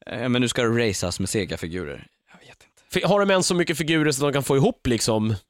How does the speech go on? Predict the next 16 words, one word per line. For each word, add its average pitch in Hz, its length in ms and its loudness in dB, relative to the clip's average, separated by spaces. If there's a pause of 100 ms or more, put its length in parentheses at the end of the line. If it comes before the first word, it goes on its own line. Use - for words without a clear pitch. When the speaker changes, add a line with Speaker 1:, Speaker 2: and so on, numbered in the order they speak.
(120)
Speaker 1:
Ja, 110 60 -12
men 101 100 -10
du 101 60 -6
vet, 110 100 -4
de 107 140 -4
har 110 120 -2
ju 104 80 -4
Shadow 98 600 -6
the 92 60 -8
Head-, 87 440 -10
Hedgehog 92 600 -10
och 71 140 -12
ena 98 300 -18
med 92 100 -20
det 101 60 -18
fan. 92 300 -18